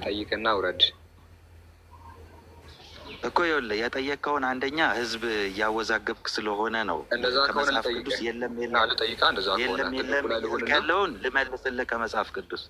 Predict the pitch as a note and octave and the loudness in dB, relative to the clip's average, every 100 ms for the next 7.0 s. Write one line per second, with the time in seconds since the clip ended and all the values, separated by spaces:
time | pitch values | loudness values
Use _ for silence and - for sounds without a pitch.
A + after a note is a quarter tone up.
0 | - - - B2 A#2 A2 G#2 G#2 - A2+ | -18 -18 -2 2 4 4 2 0 -2 0
1 | A2 G2+ A2+ A2 G2+ G2+ G2+ G#2 B2 D3+ | 0 2 2 2 2 0 -2 -6 -6 -8
2 | - - - A#2 G#2+ G#2+ A2 G#2+ G2+ G2+ | -12 -20 -4 0 2 2 0 0 0 -4
3 | - A2+ A#2+ B2 D#3+ - C3 - C#3+ D3+ | -4 -2 0 2 4 2 2 -2 -2 -2
4 | C#3 C3+ C#3 C3 C3+ D3+ A#3+ - - - | -2 -2 0 0 0 -2 -6 -10 -20 -20
5 | - - - - - - - - - - | -20 -20 -20 -20 -20 -20 -20 -20 -10 -6
6 | - - - - - D#3 E3 C#3+ D#3+ | -6 -8 -8 -2 2 4 4 4 2